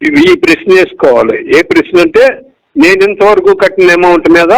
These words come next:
నాకు కరెక్ట్గా పెన్షన్ వస్తుందా? డిమాండ్ నోటీసులో వచ్చిన అమౌంట్ వ-, కట్టడం వలన నాకు ఇప్పటి వరకు జరుగుతున్న నష్టాన్ని పూడ్చుకోవచ్చు కదా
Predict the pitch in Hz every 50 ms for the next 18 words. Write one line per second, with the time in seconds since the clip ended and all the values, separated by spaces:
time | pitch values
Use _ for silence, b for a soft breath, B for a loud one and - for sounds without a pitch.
0 | 262 240 - - 320 - - - - - 175 156 156 147 - 170 196 202 - 151
1 | 135 - - 156 127 104 - - - 104 - - 95 92 - _ _ _ _ _
2 | _ _ _ _ _ _ _ _ _ _ _ _ _ _ _ _ _ _ _ _
3 | _ 247 254 311 349 370 403 415 403 403 392 392 392 392 - - 370 381 349 -
4 | - - 381 359 359 - - 180 185 180 175 175 165 170 - _ _ - 196 185
5 | 175 170 160 156 170 170 170 156 147 165 160 165 165 - - - _ _ _ _
6 | - - 165 - - - 175 165 170 165 160 160 147 143 147 170 214 - - -
7 | - - _ _ _ _ _ _ _ _ _ _ _ - - 147 143 139 143 147
8 | 151 156 170 175 175 165 - - 190 175 165 147 - - 190 170 170 180 175 170
9 | - - - 170 151 143 156 - - 311 311 - 349 330 311 311 381 427 415 427
10 | 427 - _ _ _ _ _ _ _ _ _ _ - 143 127 123 147 156 - -
11 | - - 185 175 160 139 139 165 208 233 226 - - _ _ - 170 190 214 208
12 | 214 - - 185 - 214 196 190 185 170 - - - 156 - 170 147 139 147 156
13 | 147 123 -